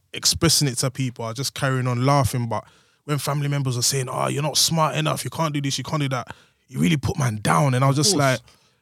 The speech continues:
Speaker 1: now I understand why certain people go through stuff, commit suicide and stuff like that, because their circle that they thought had them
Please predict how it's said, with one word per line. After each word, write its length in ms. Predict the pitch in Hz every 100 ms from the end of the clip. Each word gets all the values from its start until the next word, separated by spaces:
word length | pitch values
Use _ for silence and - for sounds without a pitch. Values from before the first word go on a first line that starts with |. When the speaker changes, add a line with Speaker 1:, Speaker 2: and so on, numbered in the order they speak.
| _
Speaker 1:
now 180 | 160 175
I 140 | 160
understand 460 | 165 151 - 160 151
why 120 | 127
certain 320 | - 131 143
people 280 | 139 156 131
go 200 | 120 156
through 240 | 139 165 139
stuff, 420 | - 123 131 -
commit 280 | 131 143 -
suicide 540 | - 147 127 127 113
and 120 | 113
stuff 300 | - 147 -
like 140 | 127 113
that, 160 | 123
because 420 | - 131 113 - - _ _ _ _ _ -
their 260 | 127 117
circle 440 | - - 156 135 127
that 140 | 101
they 100 | 117
thought 320 | - 151 -
had 200 | 147 143 117
them 260 | 104 98